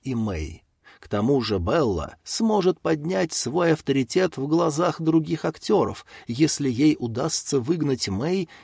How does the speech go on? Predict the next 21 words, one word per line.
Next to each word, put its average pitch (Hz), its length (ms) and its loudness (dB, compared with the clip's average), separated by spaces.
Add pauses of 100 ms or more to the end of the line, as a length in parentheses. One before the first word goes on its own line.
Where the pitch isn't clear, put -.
и 214 120 2
освободить 170 760 0
время 117 460 0
для 110 220 -2
пьес. - 600 -6 (380)
Но 107 220 2
Мэй 123 420 4 (160)
не 175 240 4
желала 151 520 4
становиться 147 720 0
чьей-то 170 560 0
ступенькой 131 760 0
к - 80 -14
успеху. - 800 -6 (640)
«Доходы 139 640 4
театра 143 540 4
падают. 120 760 0 (220)
Ты 165 380 4 (120)
серьёзно, 139 800 4
что 240 340 0
ли?» 226 240 2